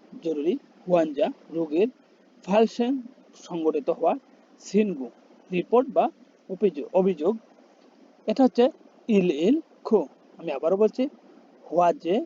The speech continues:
উঙ্গু, হুয়ানজা, ফালসেন, সিনগু।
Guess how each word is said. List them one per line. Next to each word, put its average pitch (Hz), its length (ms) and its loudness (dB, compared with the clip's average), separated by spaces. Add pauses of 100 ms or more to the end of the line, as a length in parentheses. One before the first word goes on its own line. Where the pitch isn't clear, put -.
(520)
উঙ্গু, 208 300 0 (120)
হুয়ানজা, 151 500 -2 (680)
ফালসেন, 220 420 0 (100)
সিনগু। 143 380 -8